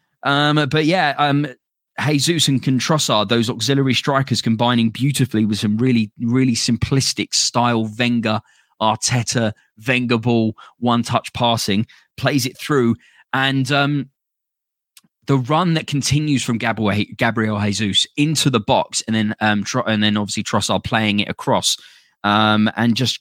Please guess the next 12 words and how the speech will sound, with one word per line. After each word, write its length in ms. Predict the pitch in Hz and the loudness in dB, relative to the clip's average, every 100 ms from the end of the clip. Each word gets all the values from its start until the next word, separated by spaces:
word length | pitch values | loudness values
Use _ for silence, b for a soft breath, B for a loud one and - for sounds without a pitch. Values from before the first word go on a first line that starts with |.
| _ | _
Gabriel 320 | 131 147 139 117 | -2 2 2 2
Jesus 280 | 113 - | 0 0
wanted 260 | 113 123 107 | 0 2 0
it 140 | - | -2
more. 260 | 98 85 73 - | -2 -4 -4 -6
So 120 | - | -2
it 40 | 156 | -2
was 120 | 131 | 0
really 220 | 196 214 | 0 2
nice 200 | 208 185 | 0 0
to 40 | 160 | -2
see, 320 | - 151 | 0 0